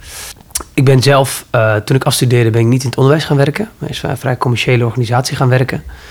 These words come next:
En, eh, nou, daar maakte ik het een en ander mee. Waardoor ik dacht, ik moet toch echt het onderwijs ingaan. Met name met jongens die kwamen solliciteren bij ons.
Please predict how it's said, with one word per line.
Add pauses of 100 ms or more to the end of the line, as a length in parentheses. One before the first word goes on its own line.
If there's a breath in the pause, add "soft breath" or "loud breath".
(560 loud breath)
En,
eh,
nou,
daar
maakte
ik
het
een
en
ander
mee. (540 loud breath)
Waardoor
ik
dacht,
ik
moet
toch
echt
het
onderwijs
ingaan.
Met
name
met
jongens
die
kwamen
solliciteren
bij
ons.